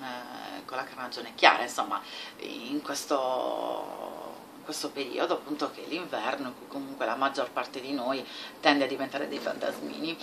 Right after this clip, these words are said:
ed è molto bello perché comunque non, eh, non smorza,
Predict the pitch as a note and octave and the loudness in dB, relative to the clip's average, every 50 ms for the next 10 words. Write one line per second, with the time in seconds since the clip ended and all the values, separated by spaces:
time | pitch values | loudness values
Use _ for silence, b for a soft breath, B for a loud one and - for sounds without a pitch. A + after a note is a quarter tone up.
0 | B E3 B B B B B B - - - - - - - - - - D#3+ E3+ | B 2 B B B B B B -18 0 0 0 0 0 -4 -2 -2 -2 -2 -4
1 | - - - - - - - - - - - - - - - - - E3+ F3 G#3 | -6 -8 -6 -6 -4 -4 -4 -4 -4 -6 -6 -6 -8 -8 -8 -8 -8 -6 -6 -6
2 | A3 - A3+ E3 C#3+ C3+ C3+ C#3+ C#3+ C#3+ C#3 C#3 C3 C3 B2+ B2 B2 B2 - - | -4 -2 -2 -2 -2 -2 -4 -4 -2 -4 -4 -4 -4 -4 -4 -4 -6 -6 -8 -8
3 | - - - - - - - - - - - - - - - - - - - - | -8 -10 -10 -12 -12 -14 -16 -18 -18 -20 -20 -20 -20 -20 -20 -20 -20 -20 -20 -10
4 | - D3+ D#3 E3 D#3 - - D3+ D3+ D3+ D3+ - - - C#3 B2+ B2+ B2+ B2+ | -4 -2 -2 -2 -2 -2 0 0 0 0 0 -4 0 2 4 6 6 4 4